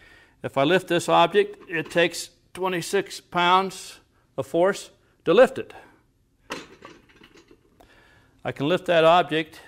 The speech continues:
in an easier manner with less force, but do, by doing the same amount of work, by using this, uh, lever. Here I have a board on a fulcrum,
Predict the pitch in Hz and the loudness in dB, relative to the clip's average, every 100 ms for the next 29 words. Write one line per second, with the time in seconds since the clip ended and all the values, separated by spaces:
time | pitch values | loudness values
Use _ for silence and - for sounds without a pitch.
0 | - 151 131 131 139 160 131 135 131 139 | -18 -10 -6 -4 -4 -4 -4 -6 -6 -4
1 | 180 185 208 190 - _ - 120 147 143 | 0 2 0 -4 -18 _ -12 -2 0 0
2 | - 202 220 - - _ _ _ _ _ | 0 2 2 -2 -18 _ _ _ _ _
3 | _ _ _ _ _ 127 123 135 139 135 | _ _ _ _ _ -10 -8 -10 -2 -2
4 | 127 143 131 113 139 135 123 131 131 156 | 0 -2 -2 -4 -4 -4 -2 -2 2 2
5 | 175 - - _ _ _ _ _ _ _ | 2 -2 -20 _ _ _ _ _ _ _
6 | _ 143 147 190 190 175 165 165 165 - | _ 0 4 4 2 2 2 0 0 0
7 | 160 160 151 160 185 113 107 151 160 156 | 4 4 4 2 2 0 -2 2 2 4
8 | 160 143 110 135 165 196 160 - - 127 | 2 0 0 4 4 2 -6 -16 -8 -6
9 | 127 180 190 220 220 | 0 2 2 0 -6